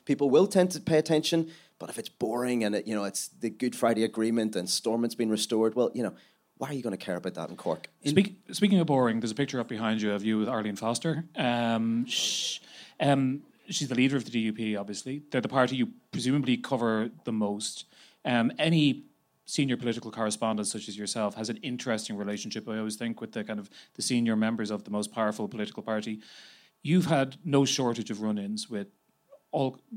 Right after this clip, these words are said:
Speaker 2: all kinds of well-known members of the D U P, famously with Ian Paisley Junior.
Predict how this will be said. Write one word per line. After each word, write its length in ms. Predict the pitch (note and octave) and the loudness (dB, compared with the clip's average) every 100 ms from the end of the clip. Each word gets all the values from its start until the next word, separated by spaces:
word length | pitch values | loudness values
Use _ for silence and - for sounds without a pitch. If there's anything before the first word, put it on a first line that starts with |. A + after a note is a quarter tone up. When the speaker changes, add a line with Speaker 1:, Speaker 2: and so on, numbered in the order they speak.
| A#3 F#3 | -12 -4
Speaker 2:
all 200 | D#3 D#3+ | 2 4
kinds 360 | D#3+ D3+ C#3+ A#2 | 4 2 2 2
of 120 | G#2 | 0
well-known 400 | A2+ A2 A2 G#2+ | 0 0 2 0
members 300 | G#2+ G#2+ G#2 | 0 -2 -4
of 60 | G#2+ | -8
the 80 | - | -8
D 100 | G#2 | -6
U 200 | G2+ G2+ | -6 -6
P, 160 | A2 | -4
famously 380 | G#2+ B2+ B2+ A#2+ | 0 0 0 -2
with 120 | G#2 | -4
Ian 180 | A2 G#2 | -4 -4
Paisley 320 | G#2 G2+ G2+ | -4 -6 -6
Junior. 400 | G2+ G#2+ G#2 A2+ | -4 -2 -2 -6